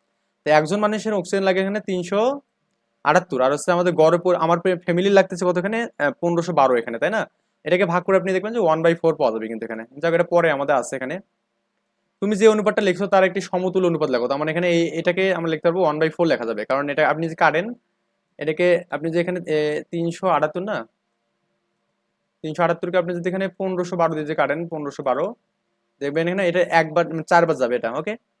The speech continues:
তোমার পরিবারের সকল সদস্যদের একদিনের অক্সিজেন সরবরাহের জন্য একটি গাছ প্রয়োজন এখানে। কয়টি গাছ প্রয়োজন এখানে?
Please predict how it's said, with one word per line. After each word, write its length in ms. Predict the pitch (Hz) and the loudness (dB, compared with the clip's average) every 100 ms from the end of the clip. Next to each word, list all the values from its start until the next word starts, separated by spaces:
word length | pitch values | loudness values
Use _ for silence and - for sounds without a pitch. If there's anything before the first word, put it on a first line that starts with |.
| _ _ _ _ _ | _ _ _ _ _
তোমার 160 | 175 185 | -4 -4
পরিবারের 500 | 214 214 220 202 226 | 0 0 4 4 2
সকল 320 | - 190 202 | -2 -2 -2
সদস্যদের 460 | 175 175 170 180 185 | -2 -4 -4 -4 0
একদিনের 420 | 165 156 170 170 | 0 0 0 2
অক্সিজেন 320 | 156 - 170 | 0 -2 -6
সরবরাহের 400 | 170 156 165 165 | -4 0 0 0
জন্য 140 | 165 | -2
একটি 180 | 170 175 | -6 -6
গাছ 320 | 170 131 131 131 - - _ | 0 2 2 0 -14 -20 _
প্রয়োজন 260 | 135 113 110 | -6 -6 -6
এখানে। 180 | 113 113 | -10 2
কয়টি 180 | 156 135 | 2 4
গাছ 200 | 131 - | 0 0
প্রয়োজন 260 | 117 110 | -8 -8
এখানে? 180 | 110 104 | -12 -14